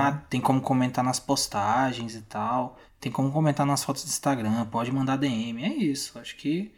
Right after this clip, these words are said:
Speaker 2: a questão principal é que a gente também quer ouvir o que vocês estão achando e tal, algumas dicas, alguma,
Speaker 1: Sim, exatamente.
Speaker 2: alguma sugestão, qualquer coisa,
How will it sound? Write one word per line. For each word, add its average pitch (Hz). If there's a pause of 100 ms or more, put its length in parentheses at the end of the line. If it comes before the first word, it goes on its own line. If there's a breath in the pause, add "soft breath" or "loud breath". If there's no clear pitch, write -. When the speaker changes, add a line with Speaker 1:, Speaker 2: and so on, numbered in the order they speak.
Speaker 2:
a 131
questão 160
principal 175
é 302
que -
a 180
gente 185
também 196
quer 196
ouvir 202 (380)
o 160
que -
vocês 214
estão 190
achando 185
e 131
tal, 139 (300)
algumas 135
dicas, 123
alguma, 120
Speaker 1:
Sim, 139
exatamente. 131
Speaker 2:
alguma 147
sugestão, 135
qualquer 165
coisa, 139